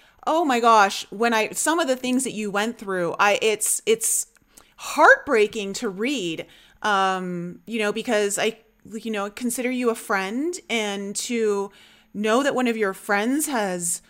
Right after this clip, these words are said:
lived through this as a child, you know, it's, it's, even as an adult to have this stuff happen to you is horrifying, but as a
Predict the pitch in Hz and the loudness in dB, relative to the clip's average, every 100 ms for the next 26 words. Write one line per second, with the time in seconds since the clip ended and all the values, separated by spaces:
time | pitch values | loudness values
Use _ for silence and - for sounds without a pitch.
0 | _ _ 180 180 196 254 277 - 277 339 | _ _ -10 -2 4 4 2 -8 -4 -2
1 | - 208 185 170 - - - 175 156 208 | -2 -4 -4 -8 -10 -10 -8 -8 -2 0
2 | 339 466 - - _ _ _ - 254 240 | 2 2 0 -16 _ _ _ 0 4 4
3 | 262 240 - 269 - _ 262 330 381 254 | 2 0 0 0 -4 _ -4 -2 0 0
4 | 220 - - 220 381 370 233 233 220 196 | -2 -4 -2 2 4 4 2 -4 -4 -6
5 | 180 196 - 196 180 196 185 190 180 202 | -4 -6 -4 -6 -6 -6 -6 -8 -8 -6
6 | 180 175 - 190 175 175 175 160 170 175 | -4 -4 -4 -6 -6 -6 -8 -8 -8 -6
7 | - 208 202 - | -6 -4 -6 -6